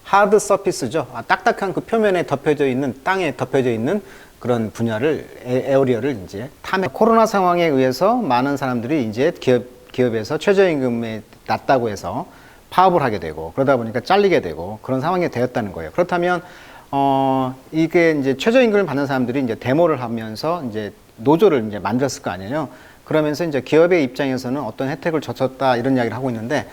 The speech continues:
그런 혜택을 우리가 이제 뭐라고 하냐면 웰페어 캐피털리즘이다 이런 말을 해요. 복지 자본주의다. 어, 표면적으로는 이제 사회 복지 및 또는 직원에게 복지 서비스를 제공하는 기업의 관행을 발전시키려는 자본주의다.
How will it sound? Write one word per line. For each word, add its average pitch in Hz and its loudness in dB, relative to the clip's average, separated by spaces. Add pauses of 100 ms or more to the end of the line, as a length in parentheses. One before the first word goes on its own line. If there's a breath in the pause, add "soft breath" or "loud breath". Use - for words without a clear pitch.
(320 loud breath)
그런 185 6
혜택을 202 -2
우리가 131 0
이제 117 -2
뭐라고 117 0
하냐면 107 -4
웰페어 185 4
캐피털리즘이다 123 -2
이런 123 -2
말을 107 -4
해요. 139 -4 (420 loud breath)
복지 - 0
자본주의다. 110 0 (640 loud breath)
어, 110 -8
표면적으로는 214 6
이제 151 2
사회 226 4
복지 170 -4
및 185 -2
또는 147 -2
직원에게 151 0
복지 - 0
서비스를 170 0
제공하는 147 -2 (340 loud breath)
기업의 151 2
관행을 135 0
발전시키려는 131 -2
자본주의다. 95 -6